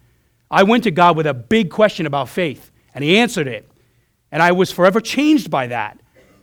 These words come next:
because I really believe if we are seeking him in those moments, God's gonna reveal himself to us. Whatever that moment is, God desires for us to know him. Think about this. The story of the Bible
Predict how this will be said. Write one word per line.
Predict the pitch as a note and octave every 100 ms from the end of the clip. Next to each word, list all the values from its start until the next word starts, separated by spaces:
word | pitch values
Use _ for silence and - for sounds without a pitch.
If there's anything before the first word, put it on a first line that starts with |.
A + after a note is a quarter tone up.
| _ _
because | F3 F#3
I | G3+
really | F#3+ B3+ B3+
believe | G#3+ A#3+ G3+
if | E3+
we | G#3
are | F#3+
seeking | F#3 - D#4 C#4
him | A3+ G#3
in |
those | F#3+ F3+
moments, | F#3+ A3+ F#3+ A#2+ - - _ _ _
God's | F#3+ G#3
gonna | - B3+
reveal | A3 F#3 B3+
himself | A#3+ - D#3 -
to | C#3+
us. | A2 - - _ _
Whatever | F3 A3+ C#4
that | C#4
moment | A#3 A#3 A3
is, | G3+ C#3 A2 - _ _ _
God | G3+ G3+ A#3 D3+
desires | G3 C3+ G#3 A#3 F#3+ E3+ -
for | - F3+ E3
us | F3+ F3+
to | - F3
know | E3+ G#3+
him. | D3 A#2 - _ _ _ _ _
Think | - D4+
about | E4 D4 D#3
this. | D3 G#2 - - _ _ _ _
The | F#3
story | - A#3 D4 D#4
of |
the | C4+
Bible | A#3 B3+ A#3 C3+ A#2